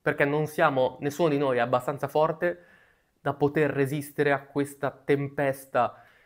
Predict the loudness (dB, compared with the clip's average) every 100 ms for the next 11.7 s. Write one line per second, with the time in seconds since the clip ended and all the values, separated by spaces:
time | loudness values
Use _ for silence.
0 | _ -14 -6 -2 0 2 0 0 -2 0
1 | -4 -2 -2 -2 -4 -4 -2 -2 -4 -4
2 | -8 -8 -4 -4 -4 -4 -6 -6 -8 -10
3 | _ _ -4 0 0 0 -2 0 0 0
4 | -2 -10 -6 -4 -4 0 2 2 0 -2
5 | -4 -2 -2 -2 -4 _ -6 -4 0 2
6 | 2 0 0 -4 -2 -2 2 0 0 -4
7 | -4 -6 -8 -10 -8 -8 -8 -6 -2 0
8 | 0 0 0 2 0 2 2 0 -2 -6
9 | -6 -4 -4 -6 -8 -20 -12 -2 0 2
10 | 2 2 -6 -2 -2 -2 -14 -10 -4 -2
11 | 4 4 2 0 0 0 -4